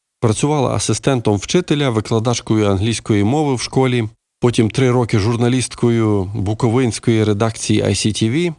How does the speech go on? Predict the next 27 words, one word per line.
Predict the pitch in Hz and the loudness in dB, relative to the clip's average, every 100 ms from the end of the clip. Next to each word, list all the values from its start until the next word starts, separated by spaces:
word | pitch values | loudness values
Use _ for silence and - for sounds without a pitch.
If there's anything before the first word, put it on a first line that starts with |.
| _ | _
потім | 131 120 113 | 0 2 0
три | 131 131 | 2 2
роки | 123 123 117 | 2 0 0
директорка | 98 113 127 - 113 - 113 | 0 0 0 0 0 0 -2
з | 95 | 0
міжнародного | 113 101 117 120 107 113 | 0 0 0 2 0 2
розвитку | 117 98 104 - 117 101 - | 0 0 -2 0 -2 -2 -2
компанії | - 113 123 117 110 101 | 0 2 2 2 2 0
Slavic | - 127 127 110 101 87 | 0 0 0 0 -2 -2
Group | 98 120 - - | -2 -2 -4 -2
Investment, | 113 110 180 - - 151 143 - _ - | 0 0 -2 -4 -4 -2 -2 -8 _ -4
потім | 147 131 123 | -2 0 0
п'ять | 107 127 117 127 | 0 0 0 0
років | 123 - 101 - - | 0 0 0 -2 -6
гендиректорка | 113 123 120 123 127 - 104 117 | -2 0 0 0 0 0 0 0
ювелірної | 98 101 110 143 190 156 143 | 2 2 2 0 -2 -2 -2
компанії | 123 131 123 127 123 120 113 113 - | 0 -2 0 0 0 0 -2 -4 -6
Джемма. | 101 110 120 120 113 107 104 _ - | -2 0 0 0 0 -2 -4 _ -4
Далі | 98 160 175 156 | 0 2 0 0
у | 156 135 | 0 -2
дві | 120 | -2
тисячі | 139 135 156 | -2 0 0
п'ятнадцятому-шістнадцятому | 127 120 143 113 - 117 110 110 107 117 107 - 107 | -2 0 0 -2 -2 -4 -2 -2 0 0 0 -2 0
роках | 107 110 131 107 | 0 0 -2 -2
вона | 117 113 | -2 0
була | 107 110 104 | 0 0 0
гендиректоркою | 101 110 110 120 110 - 101 120 110 104 | 0 0 0 -2 -2 -2 -2 0 0 0